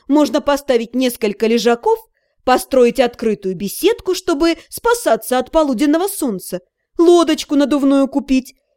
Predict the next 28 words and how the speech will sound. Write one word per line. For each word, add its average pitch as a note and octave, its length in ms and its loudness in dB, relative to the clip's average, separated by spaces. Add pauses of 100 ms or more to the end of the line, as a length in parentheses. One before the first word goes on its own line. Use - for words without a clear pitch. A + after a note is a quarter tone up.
(120)
и A4 240 8
рыбку E4 320 -2
ловить. D4 460 -2 (360)
Не F#4+ 140 6
для G#4 140 2
торговли, D4 560 -2 (160)
а G4+ 100 0
себе. G#3+ 440 -2 (520)
Я A3 220 0
даже A3 300 0
могу A#3 320 0
приобрести A3 600 -2
маски A3+ 600 -2 (240)
и C4 100 2
дыхательные C#4+ 640 4
трубки – B3+ 500 -6 (360)
а G#3+ 180 2
если G#3 360 0
поразмыслить, C4 880 0
то C4+ 120 2
можно A#3+ 340 0
купить G4+ 360 0
акваланг, G4 580 0 (340)
чтобы E4+ 320 2
искать G4 400 0
раковины D#4 460 -2
с E4 80 -6
жемчугом. F#3+ 540 -6